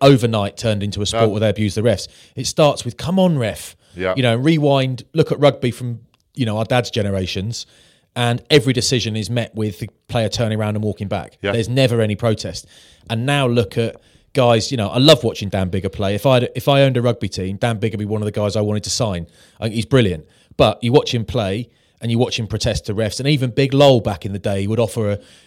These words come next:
Speaker 1: you
Speaker 2: Yeah.
Speaker 1: know, I remember, I remember my dad saying he does like to offer a sermon on every decision.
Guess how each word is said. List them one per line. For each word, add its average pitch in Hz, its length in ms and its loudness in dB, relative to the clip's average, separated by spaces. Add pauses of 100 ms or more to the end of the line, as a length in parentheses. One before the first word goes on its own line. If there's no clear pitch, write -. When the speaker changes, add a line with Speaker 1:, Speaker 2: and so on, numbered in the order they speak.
(100)
Speaker 1:
you 110 120 -6
Speaker 2:
Yeah. 101 140 0
Speaker 1:
know, 113 60 -8 (240)
I - 20 -2
remember, 123 400 4 (640)
I - 40 -2
remember 120 260 -2
my 117 160 0
dad 127 260 0
saying 104 300 -4
he 107 80 -6
does 127 240 -2
like 120 160 -2
to 120 120 -2
offer 120 220 0
a 110 60 2
sermon 107 500 2
on 101 100 -2
every 107 220 0
decision. 95 540 0